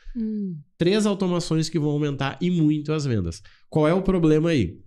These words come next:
Speaker 2: Será que todo mundo consegue fazer um vídeo em um minuto explicando o que que faz?
Speaker 1: Hum.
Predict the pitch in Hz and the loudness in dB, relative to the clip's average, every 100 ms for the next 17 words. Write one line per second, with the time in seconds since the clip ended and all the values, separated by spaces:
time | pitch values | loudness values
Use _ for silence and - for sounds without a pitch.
0 | - - _ - 135 165 214 202 185 160 | -20 -20 _ -4 -2 -2 2 2 4 2
1 | 160 151 131 131 - 120 123 104 117 117 | 2 0 -2 -2 0 0 2 2 2 2
2 | 120 165 151 131 135 - 107 113 107 107 | 2 2 2 2 -2 -4 -2 -2 -2 -6
3 | - 113 135 127 - - - 233 226 | -6 -4 -4 -8 -16 -10 -2 0 0